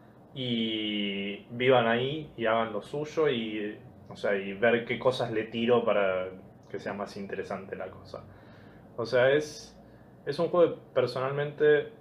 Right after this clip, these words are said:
lo disfruto mucho, justamente como decía antes, por el factor social de juntarme con mis amigos, por el, la parte creativa. O sea, es,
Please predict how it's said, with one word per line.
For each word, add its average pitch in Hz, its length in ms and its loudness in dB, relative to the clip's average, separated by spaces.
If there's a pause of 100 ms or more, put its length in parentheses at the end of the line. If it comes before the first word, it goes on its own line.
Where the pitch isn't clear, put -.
(160)
lo 120 160 4
disfruto 139 420 0
mucho, 139 440 -4 (340)
justamente 117 300 -4
como 107 80 -2
decía 110 180 0
antes, 101 220 -6
por 104 140 -4
el 92 60 -12
factor 123 360 2
social 123 440 2
de 110 80 0
juntarme 107 300 -6
con 104 80 -6
mis 98 140 -8
amigos, 123 600 -4 (340)
por 98 160 0
el, 95 300 -4
la 95 140 2
parte 104 500 0
creativa. 143 720 -2 (840)
O - 20 -20
sea, 120 280 2
es, - 320 -4